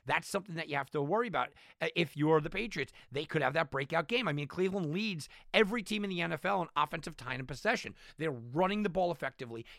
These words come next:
keeping the other team o-, off the scoreboard, off the field even, that other offense. That is a problem. Now, the Pats, look, they have more interceptions than passing touchdowns. We know what their role is gonna be here. They wanna run the ball also.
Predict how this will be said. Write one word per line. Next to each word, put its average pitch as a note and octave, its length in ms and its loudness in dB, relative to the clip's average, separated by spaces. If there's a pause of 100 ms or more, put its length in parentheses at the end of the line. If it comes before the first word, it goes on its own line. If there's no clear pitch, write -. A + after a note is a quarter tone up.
keeping G#3+ 400 -4
the G#3 100 2
other F3+ 120 2
team D#3 280 -4
o-, C#3+ 220 2
off C3+ 240 -4
the A#2+ 80 -10
scoreboard, A2+ 500 -8 (240)
off G#3 260 4
the C3 120 -4
field G#3 480 0
even, A#2+ 240 -4
that A#2+ 200 -4
other B2 200 0 (120)
offense. C#3+ 440 2 (340)
That G#2+ 240 -2
is F3+ 140 2
a G3+ 80 0
problem. G3+ 500 2
Now, B2+ 140 0
the A#2+ 80 -4
Pats, - 400 6 (480)
look, F3 180 2
they E3 140 2
have F3+ 120 4
more D#3+ 280 2
interceptions D3+ 560 -2
than B2+ 80 -8
passing C3 340 -4
touchdowns. A2+ 400 -4
We C#3+ 220 -4
know D3+ 160 2
what C#3+ 180 -4
their D#3 240 -2
role A#2+ 420 0
is A2 140 -8
gonna G#2 180 -8
be G2+ 220 -10
here. G2 180 -14 (300)
They D3 240 -2
wanna D#3+ 240 0
run C3+ 180 -2
the C3 60 -4
ball A#2+ 340 0
also. B2 360 -2